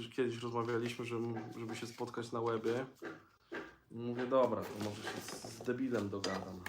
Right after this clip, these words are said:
Wow. I tak to.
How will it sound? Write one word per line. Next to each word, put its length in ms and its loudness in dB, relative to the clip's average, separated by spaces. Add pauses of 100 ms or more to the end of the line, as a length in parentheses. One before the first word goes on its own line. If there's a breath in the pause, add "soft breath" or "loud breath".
(1120)
Wow. 200 -2 (2000)
I 40 -12
tak 180 -12 (220)
to. 60 -10